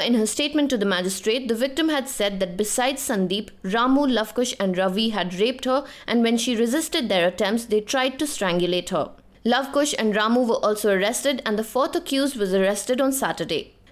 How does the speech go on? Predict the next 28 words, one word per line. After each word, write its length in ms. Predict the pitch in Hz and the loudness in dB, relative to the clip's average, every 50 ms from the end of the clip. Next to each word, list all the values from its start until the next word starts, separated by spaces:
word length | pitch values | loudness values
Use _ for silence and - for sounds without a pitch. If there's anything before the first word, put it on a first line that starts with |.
| - - | -4 0
Last 360 | 233 262 311 359 359 - - | 2 2 2 2 0 0 0
week, 220 | 277 294 294 294 - - 285 | 0 0 0 -2 0 0 2
army 180 | 311 339 359 370 | 2 2 2 2
officials 440 | 359 - 240 233 - 208 214 220 | 0 0 -2 -2 0 0 0 0
claimed 440 | - - - 220 190 185 196 233 233 | -2 -4 -2 -2 0 0 0 0 0
that 100 | 233 233 | 0 -2
a 60 | 262 | -2
Pulwama-type 920 | 254 - 285 277 254 254 277 285 302 302 330 311 311 277 233 220 226 226 - | -2 0 0 2 2 2 2 4 2 2 0 0 -2 0 0 0 -2 -4 -6
attack 400 | 220 190 - 185 165 180 180 - | -8 -4 -2 -2 0 -2 -4 -4
had 180 | - 220 202 185 | -2 -2 0 0
been 140 | 202 202 196 | 0 0 2
averted 480 | 190 180 190 226 247 240 277 277 233 214 | 2 2 2 0 0 0 0 0 0 0
by 140 | 196 180 | 0 0
them 300 | 175 175 202 196 208 233 - | 0 0 -2 0 0 0 0
in 180 | - 190 185 | 0 0 0
Kashmir 540 | 185 202 196 190 196 - 240 254 262 269 269 269 - - - | 0 0 -2 -2 0 0 0 2 2 0 -2 -4 -10 -12 -2
when 160 | - 269 269 | 0 0 2
about 300 | 277 277 254 285 294 285 | 2 2 2 2 0 -2
fifty-two 540 | 294 - 320 320 330 - 339 330 - 339 320 - - | -2 -4 -6 -6 -2 -4 -2 0 0 -2 0 0 0
kilos 340 | 233 196 202 196 202 202 202 | 0 2 2 2 2 2 0
of 140 | 190 196 196 | -2 -4 -4
explosives 680 | 190 - - - 233 233 233 233 247 247 247 240 240 - - | -6 -8 -6 -2 0 0 0 2 0 -2 -2 -2 -6 -8 -6
and 160 | 233 233 240 - - | -4 -4 -4 -4 -6
fifty 300 | 320 302 - - 349 339 | -8 -8 -4 -2 -2 0
detonators 760 | 254 214 190 190 - 196 190 180 185 185 202 196 208 226 214 | 0 0 -2 -2 -2 -2 -2 -2 -2 0 0 0 0 0 0
were 140 | 196 196 175 185 | 0 0 0 -2
recovered 440 | 196 196 254 262 262 277 285 269 | -2 -2 -2 0 2 0 0 -2
from 220 | - - 220 208 | -2 -2 -2 -2